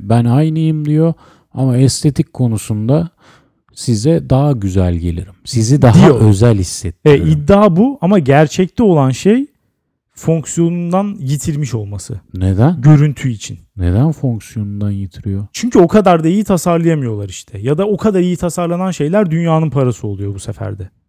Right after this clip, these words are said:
Speaker 1: Hmm.
Speaker 2: Yani, e, birçok hakikaten tasarım eşyadan benim gördüğüm,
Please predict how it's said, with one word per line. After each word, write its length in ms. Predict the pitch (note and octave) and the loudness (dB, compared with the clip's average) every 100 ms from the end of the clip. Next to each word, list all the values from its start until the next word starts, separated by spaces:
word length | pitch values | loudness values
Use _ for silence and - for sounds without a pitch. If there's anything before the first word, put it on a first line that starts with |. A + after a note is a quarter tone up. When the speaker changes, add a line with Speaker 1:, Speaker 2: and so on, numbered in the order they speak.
| _ _ _ | _ _ _
Speaker 1:
Hmm. 260 | G#2+ G2 E2+ D#2+ - - _ _ _ - | -8 -6 -6 -10 -18 -20 _ _ _ 0
Speaker 2:
Yani, 360 | C#3+ D#3 D#3 - _ _ _ - | 2 2 0 -4 _ _ _ 2
e, 140 | D3 C3+ D3+ _ | 4 2 -4 _
birçok 460 | C#3+ C#3 B3 C#4 A#3+ | -6 -2 2 2 4
hakikaten 400 | F#3+ - F#3 F#3+ | 2 2 2 2
tasarım 480 | - F3 F#3 F#3+ G3+ | 2 2 2 2 2
eşyadan 580 | F3 - F3+ F3 G3 D#3+ | 2 2 2 4 2 2
benim 260 | D#3+ D#3 | 2 4
gördüğüm, 560 | C3 E3 E3+ C3 C#3 | 6 8 8 6 4